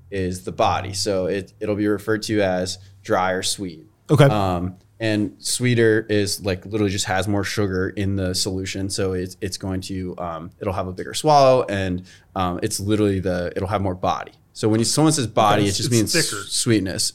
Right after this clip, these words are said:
Speaker 2: Okay.
Speaker 1: It'll have more viscosity in it. It'll have a bigger swallow. And then dry is the opposite. It's thinner body and, um, uh, less sweetness and, and more of, like, a drying feeling and astringency across your tongue.
Speaker 2: I was always afraid to ask it, to be honest with you.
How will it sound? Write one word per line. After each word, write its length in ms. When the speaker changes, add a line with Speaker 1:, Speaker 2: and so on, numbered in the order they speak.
Speaker 2:
Okay. 180
Speaker 1:
It'll 180
have 100
more 160
viscosity 680
in 80
it. 140
It'll 160
have 140
a 20
bigger 160
swallow. 420
And 260
then 200
dry 320
is 100
the 120
opposite. 500
It's 200
thinner 320
body 460
and, 440
um, 400
uh, 100
less 240
sweetness 400
and, 340
and 80
more 200
of, 100
like, 280
a 40
drying 380
feeling 440
and 120
astringency 680
across 320
your 100
tongue. 300
Speaker 2:
I 60
was 100
always 200
afraid 260
to 100
ask 300
it, 160
to 80
be 100
honest 280
with 160
you. 180